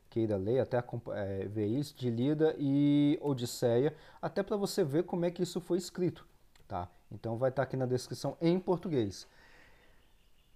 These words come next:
É claro que você tem outros livros que fizeram sobre a Guerra de Troia e tudo mais, escrito em prosa, ou seja, em história.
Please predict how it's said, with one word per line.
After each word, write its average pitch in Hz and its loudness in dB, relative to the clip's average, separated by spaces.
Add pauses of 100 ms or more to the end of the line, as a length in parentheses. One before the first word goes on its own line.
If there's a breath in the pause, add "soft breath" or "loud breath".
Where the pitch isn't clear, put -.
(340)
É 185 4
claro 185 10
que 247 0
você 220 0
tem 190 4
outros 165 8
livros 156 0
que 180 -2
fizeram 147 6
sobre 113 0
a 107 2
Guerra 113 0
de 123 -4
Troia 127 8
e 110 2
tudo 120 -2
mais, 120 0
escrito 156 -4
em 175 -4 (200)
prosa, 143 8
ou 95 -4
seja, 107 -6
em 139 -4
história. 117 0